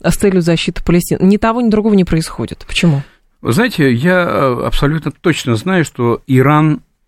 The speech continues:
Speaker 2: не заинтересован в нарастании эскалации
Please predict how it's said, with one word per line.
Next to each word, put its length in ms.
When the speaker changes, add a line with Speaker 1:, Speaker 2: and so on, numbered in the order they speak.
Speaker 2:
не 220
заинтересован 960
в 200
нарастании 640
эскалации 1000